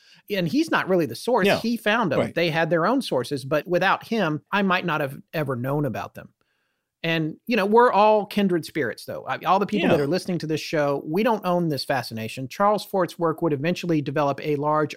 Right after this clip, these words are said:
Speaker 1: almost cult-like following. There's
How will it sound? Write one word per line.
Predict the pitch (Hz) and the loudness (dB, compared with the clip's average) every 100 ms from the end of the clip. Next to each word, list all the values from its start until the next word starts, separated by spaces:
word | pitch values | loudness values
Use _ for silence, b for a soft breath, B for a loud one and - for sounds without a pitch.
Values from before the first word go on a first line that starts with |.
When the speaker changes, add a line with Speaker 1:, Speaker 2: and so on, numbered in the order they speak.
| - | -2
Speaker 1:
almost | 170 170 151 - - | 0 2 -2 -6 -12
cult-like | - 226 220 165 143 - | -2 0 0 0 -2 0
following. | 170 160 120 101 b b 156 - | 2 2 2 -6 b b -20 0
There's | 160 160 | 0 0